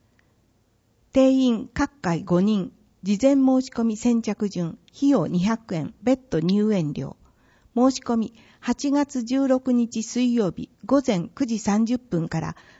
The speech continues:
国営アルプス安曇野公園、堀金穂高管理センターへ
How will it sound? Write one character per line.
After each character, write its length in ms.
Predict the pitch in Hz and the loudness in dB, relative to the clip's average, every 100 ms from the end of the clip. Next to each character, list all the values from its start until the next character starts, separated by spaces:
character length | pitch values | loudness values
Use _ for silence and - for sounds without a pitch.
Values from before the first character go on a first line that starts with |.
| _ | _
国 360 | - 220 - 269 | 0 0 4 4
営 160 | 254 | 4
ア 100 | - | 2
ル 100 | 254 | 0
プ 120 | 240 - | 0 -4
ス 160 | - | -2
安 200 | 175 196 | -2 0
曇 100 | 233 | 2
野 160 | 240 240 | 2 0
公 260 | 240 190 | 0 -2
園、 180 | 151 175 - _ _ _ _ | -2 -6 -16 _ _ _ _
堀 320 | 233 240 269 | 2 4 4
金 300 | 262 247 - | 2 0 -2
穂 180 | - 214 | -4 -2
高 320 | 247 240 247 | -2 -2 -4
管 300 | - 233 233 | 0 0 0
理 100 | 233 | 0
セ 200 | - 240 | 0 0
ン 60 | 196 | 0
タ 180 | 165 | -2
ー 80 | 156 | -2
へ 140 | 156 | -4